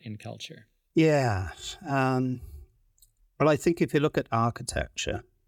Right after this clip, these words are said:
Speaker 2: and modern art, they kind of rejected beauty a long time ago as something archaic, or that they wanted to move away from it. And, and every movement has to do this thing of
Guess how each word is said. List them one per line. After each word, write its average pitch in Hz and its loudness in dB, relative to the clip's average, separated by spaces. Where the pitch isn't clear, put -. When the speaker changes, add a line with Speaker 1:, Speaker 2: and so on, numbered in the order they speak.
Speaker 2:
and 110 2
modern 113 2
art, - -6
they 131 4
kind 131 0
of 117 4
rejected 113 0
beauty 101 0
a - -4
long 123 0
time - -16
ago - -20
as 101 2
something 101 2
archaic, 101 0
or 101 -8
that 95 -6
they 113 4
wanted 113 2
to 107 0
move 101 2
away 98 -2
from - -12
it. - -10
And, - -12
and 160 4
every 185 2
movement 139 0
has - -2
to 120 -4
do 107 2
this 107 0
thing 110 2
of 104 -6